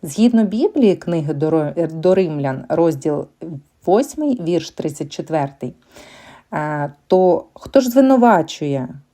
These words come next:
Ісус Христос помер, і, що важливіше, воскрес із мертвих. Він сидить по праву руку від Бога і також заступається за нас.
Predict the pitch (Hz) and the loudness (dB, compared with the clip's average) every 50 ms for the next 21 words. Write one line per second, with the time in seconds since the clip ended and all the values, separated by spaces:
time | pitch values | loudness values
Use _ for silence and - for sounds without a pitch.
0 | _ _ _ _ _ _ 185 160 - - 240 254 240 240 - - - 170 165 165 | _ _ _ _ _ _ -10 -10 -4 0 0 0 0 -2 -6 -4 -2 -2 -2 0
1 | - 190 190 190 - _ - 175 165 160 151 147 160 202 - _ _ _ _ _ | 0 0 0 0 -2 _ -4 -4 -2 -2 -2 -2 -2 -2 -4 _ _ _ _ _
2 | _ _ _ _ _ _ - 156 - - - 180 175 165 170 160 151 160 160 156 | _ _ _ _ _ _ -10 -8 -8 -2 0 2 2 4 2 0 0 -2 -2 -2
3 | 139 143 135 139 - - - 214 233 247 247 - - _ _ _ _ 160 143 165 | -2 -4 -4 -6 -6 -2 0 2 2 2 0 -2 -8 _ _ _ _ -4 0 0
4 | 170 165 - - - 165 160 170 185 185 - - 196 170 - 208 214 220 214 165 | 0 0 -4 -8 -4 0 0 0 0 -2 -4 -4 -4 0 2 4 6 6 6 4
5 | 147 - - - 131 131 - _ _ _ _ _ _ _ _ _ _ _ _ 165 | 0 -6 -8 -8 -8 -8 -8 _ _ _ _ _ _ _ _ _ _ _ _ -12
6 | 147 143 214 226 269 311 320 302 285 - - _ _ - - - - - 185 175 | -6 0 4 4 6 6 4 2 0 -4 -14 _ _ -18 -16 -16 -4 0 0 0
7 | 156 151 180 202 220 214 - _ 165 160 160 - 175 175 165 151 139 151 147 151 | 2 2 4 2 2 2 0 _ 0 0 2 0 2 2 2 2 0 0 -2 0
8 | 190 214 214 - 185 143 175 160 - 160 156 156 190 202 185 165 143 - 156 - | -2 -4 -4 -6 -4 -4 -4 -6 -8 -10 -6 -2 2 2 2 2 0 -2 -8 -8
9 | - 135 - _ _ _ _ _ _ _ _ _ _ 185 160 160 - 151 147 - | -8 -10 -12 _ _ _ _ _ _ _ _ _ _ -8 -6 -6 -8 -10 -4 -2
10 | 185 226 240 240 - - 196 175 143 147 143 143 _ 156 147 - 156 151 151 147 | 0 0 0 -2 -4 -10 -10 -10 -8 -8 -10 -8 _ -10 -6 -4 -4 -2 -2 -4
11 | 143 - - 147 139 143 147 131 123 123 123 | -8 -10 -12 -12 -10 -8 -6 -4 -4 -4 -6